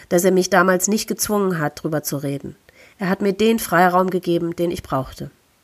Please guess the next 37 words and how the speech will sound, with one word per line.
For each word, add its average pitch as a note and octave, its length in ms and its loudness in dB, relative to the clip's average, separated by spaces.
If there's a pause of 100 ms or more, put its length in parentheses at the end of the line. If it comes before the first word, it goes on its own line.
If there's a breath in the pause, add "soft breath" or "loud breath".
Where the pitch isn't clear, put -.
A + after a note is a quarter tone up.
(800 loud breath)
Als - 180 -2
ich - 60 -4
dann G3 160 2
bereit G3 420 4
war, D3 320 -6
habe F3 140 0
ich - 100 -2
auch F#3+ 140 -2
mit A#3 120 -2
ihm G#3+ 160 -2
darüber D#3 300 0
geredet. C3 600 -8 (260)
Aber F#3 140 2
er F#3 100 4
hat G#3 120 -2
mich G#3+ 180 -4
nie A3+ 220 2
gedrängt. G3 760 -2
Er F#3+ 140 -2
war F3+ 180 4
einfach F#3+ 360 -2
immer A#3 300 0
da, F#3+ 380 2
wenn F3+ 140 -2
ich F3 100 -2
ihn F3+ 100 -4
gebraucht E3 500 -4
habe, E3+ 300 -2 (260 soft breath)
selbst - 400 -6
heute B2+ 240 -6
noch. C3 280 -14 (1800 soft breath)
Heute C#4+ 260 4
gibt A3 180 -4
es G3+ 120 -4
noch F#3 100 0
manchmal F3+ 400 0
Tage, F#3 460 2